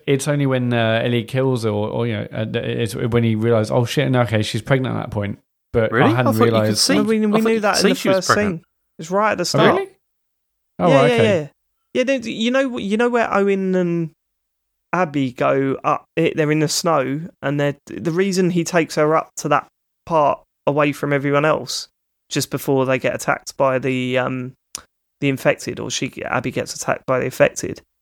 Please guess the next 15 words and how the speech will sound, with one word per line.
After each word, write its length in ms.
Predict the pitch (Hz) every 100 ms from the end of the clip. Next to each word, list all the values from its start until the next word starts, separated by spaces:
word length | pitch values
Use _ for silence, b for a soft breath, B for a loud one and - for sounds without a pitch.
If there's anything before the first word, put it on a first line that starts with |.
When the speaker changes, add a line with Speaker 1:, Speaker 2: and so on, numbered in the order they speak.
| _ _ _ _ 143
Speaker 3:
He's 320 | 156 180 -
taken 280 | 180 160 156
her 60 |
up 80 | 120
there 140 | 143
to 120 | 139 -
tell 200 | 151 147
her 100 | 139
that 220 | 139 - -
Mel's 240 | 143 139
pregnant. 440 | - 165 - - - _ _ _ _ _ _ _ _ _ _ _ _ _ _ - -
Speaker 1:
Oh, 100 | 147
right, 440 | 139 151 175 147 117
yeah, 300 | 147 160 123
yeah. 360 | 139 151 117